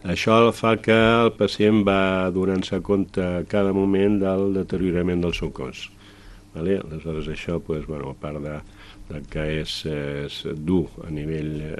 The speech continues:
a nivell físic, que és dur a nivell psíquic, que avui pot agafar, pot moure un dit, mm, potser a la tarda ja no el pot moure, pot moure un peu, el dia següent ja no pot aixecar-lo per, per, per, per pujar un esglaó,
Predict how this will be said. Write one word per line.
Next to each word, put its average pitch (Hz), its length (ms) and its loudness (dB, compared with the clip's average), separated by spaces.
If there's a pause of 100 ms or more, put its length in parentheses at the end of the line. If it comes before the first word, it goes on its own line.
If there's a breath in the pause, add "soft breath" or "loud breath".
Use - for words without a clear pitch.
a - 100 -8
nivell 82 340 -4
físic, 95 480 2
que 82 140 -2
és 69 120 -8
dur 78 200 -4
a 85 40 -2
nivell 78 280 -2
psíquic, - 360 -6 (320)
que - 220 -12 (440 soft breath)
avui 78 220 -2
pot 80 240 -4
agafar, 82 640 -2
pot 87 140 -2
moure 85 300 0
un 87 120 0
dit, 98 380 0
mm, 82 920 -12
potser 87 160 -4
a - 20 0
la 85 140 2
tarda 85 260 4
ja 85 100 2
no 85 100 0
el 82 40 -8
pot 80 160 -6
moure, 98 400 2 (460 soft breath)
pot 80 120 -6
moure 82 260 -2
un 82 120 0
peu, 90 480 4
el 82 60 2
dia 80 180 0
següent 82 340 -2
ja 80 120 -2
no 80 100 -4
pot - 260 -8
aixecar-lo 80 600 -6
per, 82 240 -6
per, 85 440 -10
per, 90 140 -10 (260)
per 95 140 -10 (460)
pujar 90 280 -2
un 85 140 0
esglaó, 98 560 6